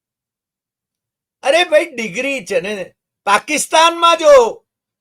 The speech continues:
ધારાસભ્ય થવું હોય કે સંસદ સભ્ય,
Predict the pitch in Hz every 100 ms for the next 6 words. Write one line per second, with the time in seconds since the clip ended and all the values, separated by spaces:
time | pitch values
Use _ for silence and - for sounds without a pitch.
0 | _ 190 240 269 - 269 214 247 220 214
1 | 208 180 208 214 208 190 175 139 _ _
2 | _ - 254 285 294 294 - 220 151 170
3 | 139